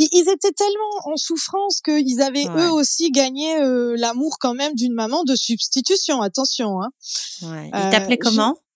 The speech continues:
Speaker 1: Sandrine.
Speaker 2: Ils t'appelaient
Speaker 1: Moi, ça a
Speaker 2: Sandrine.
Speaker 1: toujours été Sandrine, parce que justement, après, on a vu pas mal de psy, de pédopsie, parce que bon, ben, moi, j'ai un,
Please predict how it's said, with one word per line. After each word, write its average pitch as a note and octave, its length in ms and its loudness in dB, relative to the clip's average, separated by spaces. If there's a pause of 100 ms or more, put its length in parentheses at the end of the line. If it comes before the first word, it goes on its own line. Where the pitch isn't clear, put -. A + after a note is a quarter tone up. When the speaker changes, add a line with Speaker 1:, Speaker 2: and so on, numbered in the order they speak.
Speaker 1:
Sandrine. A#3 440 2
Speaker 2:
Ils G3 80 -10
t'appelaient - 320 -12
Speaker 1:
Moi, C4+ 220 0
ça C#4 120 4
a B3 60 2
Speaker 2:
Sandrine. D4 180 2
Speaker 1:
toujours E4 220 4
été D4 240 2
Sandrine, C4 540 4 (100)
parce C#4 160 2
que C4 100 2
justement, C#4 640 2
après, C4+ 300 -2
on A3+ 120 -2
a G#3+ 120 0
vu G#3 160 -4
pas A#3+ 180 -2
mal A#3+ 200 -2
de A#3 120 2
psy, A#3+ 380 0
de A3+ 120 4
pédopsie, A3+ 580 0
parce G3 200 0
que G#3+ 100 0
bon, G#3 200 -2
ben, F3+ 120 -2
moi, G3 160 -4
j'ai F#3+ 120 -2
un, F3 100 -4